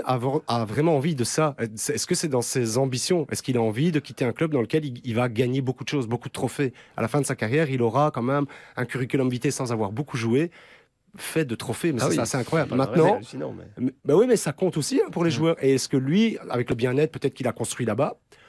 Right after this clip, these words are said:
Speaker 1: pas sa famille, et cetera,
Speaker 2: Ouais.
Speaker 1: euh, sa,
Speaker 3: Si,
Speaker 1: sa vie sociale, euh,
Speaker 3: s'il a,
Speaker 1: Vincenzo, j'en sais rien.
Speaker 3: si les Reds sont allés chercher Diaz, c'est pour préparer l'après Salah. On sait qu'il y a des, quand même un, un contrat qui se termine tout doucement.
Speaker 1: Mhm.
Speaker 3: Euh, l'après Mané aussi, parce qu'ils vont pas être éternels non plus. Origi,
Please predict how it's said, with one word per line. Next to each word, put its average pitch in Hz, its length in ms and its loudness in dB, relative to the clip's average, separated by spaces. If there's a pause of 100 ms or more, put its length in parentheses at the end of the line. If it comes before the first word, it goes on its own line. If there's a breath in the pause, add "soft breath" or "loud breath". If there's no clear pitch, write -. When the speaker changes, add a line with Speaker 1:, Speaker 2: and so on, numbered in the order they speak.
(340 loud breath)
Speaker 1:
pas 127 140 -2
sa - 120 -6
famille, 110 300 0
et 139 60 0
cetera, 131 420 -4
Speaker 2:
Ouais. 143 120 0
Speaker 1:
euh, 92 220 -2
sa, - 180 -2
Speaker 3:
Si, - 60 0
Speaker 1:
sa 143 100 0
vie 123 140 -2
sociale, 170 540 0
euh, 117 160 4
Speaker 3:
s'il 110 240 0
a, 113 60 4
Speaker 1:
Vincenzo, 117 240 0
j'en 165 120 0
sais - 140 -8
rien. 143 120 0
Speaker 3:
si - 440 -6
les 117 100 2
Reds 120 160 2
sont - 160 -6
allés 101 80 -2
chercher 107 300 -6
Diaz, 120 200 -2
c'est - 140 -10
pour - 180 -12
préparer 101 360 -4
l'après 95 300 -4
Salah. 104 560 -2
On 95 80 -8
sait - 140 -10
qu'il - 200 -10
y - 20 -4
a - 20 -4
des, 95 400 -4
quand 98 100 -6
même 98 180 -2
un, 95 200 -4
un 101 60 -6
contrat 104 300 -6
qui - 100 -12
se - 40 -16
termine 101 240 -4
tout - 140 -14
doucement. 123 380 -2 (180 loud breath)
Speaker 1:
Mhm. 107 160 -4
Speaker 3:
Euh, - 140 -2 (160)
l'après 104 300 -6
Mané 101 260 0
aussi, 101 280 -2
parce - 160 -8
qu'ils - 140 -14
vont 95 60 -10
pas 98 140 -4
être - 140 -8
éternels 98 340 -2
non 101 140 -2
plus. 147 220 0 (480 loud breath)
Origi, 104 440 -4